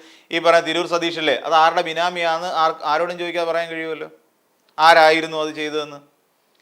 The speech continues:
എന്നിട്ട് ഇപ്പോൾ ഏറ്റവും ഒടുവിൽ എല്ലാ സ്ഥാനമാനങ്ങളും പോയി ഇങ്ങനെ ഇരിക്കുക. ആ സമയത്താണ് കഴിഞ്ഞ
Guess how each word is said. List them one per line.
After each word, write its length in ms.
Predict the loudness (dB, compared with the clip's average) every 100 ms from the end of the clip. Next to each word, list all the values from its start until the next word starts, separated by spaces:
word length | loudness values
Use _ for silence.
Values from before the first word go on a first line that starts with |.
| _ _ _ 0
എന്നിട്ട് 220 | 2 2
ഇപ്പോൾ 140 | 4
ഏറ്റവും 420 | 6 4 4 4
ഒടുവിൽ 260 | 4 4 2
എല്ലാ 260 | 4 4 2
സ്ഥാനമാനങ്ങളും 800 | 2 2 2 0 -2 -2 -4
പോയി 160 | -2 -4
ഇങ്ങനെ 200 | -4 -4
ഇരിക്കുക. 240 | -4 0
ആ 120 | 0 0
സമയത്താണ് 600 | -2 -2 0 0 0 -2
കഴിഞ്ഞ 320 | -2 -2